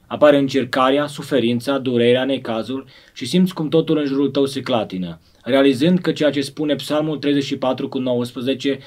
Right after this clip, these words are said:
este o realitate. De multe ori, vine nenorocirea peste cel neprihănit. Statutul de copii al lui Dumnezeu nu ne scutește de încercări. Drumul spre împărăția lui Dumnezeu trece prin suferință, lacrimi, durere.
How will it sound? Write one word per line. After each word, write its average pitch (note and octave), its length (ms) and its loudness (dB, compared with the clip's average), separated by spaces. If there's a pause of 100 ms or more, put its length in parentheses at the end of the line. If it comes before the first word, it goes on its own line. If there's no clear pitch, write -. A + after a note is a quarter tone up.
(200)
este D#3 340 4
o C#3 40 2
realitate. A#2+ 520 0
De G2 140 -2
multe E3 360 2
ori, G#2+ 280 2 (240)
vine C#3 300 0
nenorocirea C#3 600 0
peste B2 240 -6
cel B2 200 -2
neprihănit. G#2 600 -6 (300)
Statutul F#3 400 0
de E3+ 100 4
copii E3 300 4
al D#3 60 6
lui D#3 100 2
Dumnezeu C#3+ 420 2
nu D3+ 80 -2
ne D#3 120 0
scutește C#3 460 -2
de B2 120 -2
încercări. A2+ 600 -4 (260)
Drumul D3 320 2
spre C#3+ 180 -2
împărăția C#3 480 2
lui C#3+ 100 4
Dumnezeu C3+ 380 0
trece C#3 320 0
prin C3 180 -4
suferință, C3 720 -4
lacrimi, C3 460 -4
durere. A#2+ 500 0